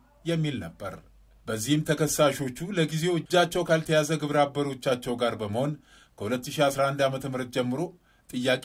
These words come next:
ሲቀርብበት የነበረውን የአስተዳደር መዋቅር ጥያቄ ጋር በተገናኘ መነሻ በማድረግ በኮንሶ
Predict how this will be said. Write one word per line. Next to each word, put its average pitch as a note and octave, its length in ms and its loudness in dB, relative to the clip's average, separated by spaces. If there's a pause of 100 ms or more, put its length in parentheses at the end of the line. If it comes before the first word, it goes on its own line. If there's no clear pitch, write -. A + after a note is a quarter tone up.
ሲቀርብበት D#3 680 -2
የነበረውን C#3+ 520 -2
የአስተዳደር D3+ 680 2
መዋቅር B2+ 480 -2
ጥያቄ D#3+ 380 0 (100)
ጋር B2 200 0
በተገናኘ D#3 760 0
መነሻ E3+ 460 2
በማድረግ A#2+ 520 -2 (240)
በኮንሶ C#3+ 440 0